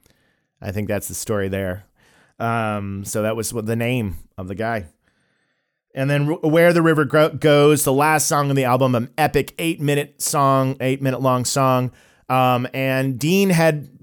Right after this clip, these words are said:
brought that riff in, and that is one of the first songs they wrote together as a band with Dean, now a member. So, um, yeah, I mean, you know, I don't always do this on the show. I don't always go track by track and kind of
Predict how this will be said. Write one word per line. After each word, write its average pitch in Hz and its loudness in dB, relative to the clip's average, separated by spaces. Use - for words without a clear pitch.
brought 147 0
that 151 2
riff 147 2
in, 131 0
and 131 -2
that 143 2
is 135 0
one 143 0
of 151 0
the 143 0
first 151 -2
songs 139 -2
they 123 -2
wrote 135 0
together 123 -2
as 117 -2
a 113 -2
band 117 -2
with 127 2
Dean, 123 0
now 127 0
a 117 0
member. 110 -4
So, 131 2
um, 117 0
yeah, 220 4
I 190 2
mean, 202 2
you 240 2
know, 233 6
I 220 4
don't 226 4
always 196 4
do 170 2
this 160 2
on 143 0
the 117 -2
show. 104 -2
I 131 2
don't 180 4
always 160 2
go 139 2
track 139 0
by 139 2
track 127 0
and 123 -4
kind 131 -2
of 120 -6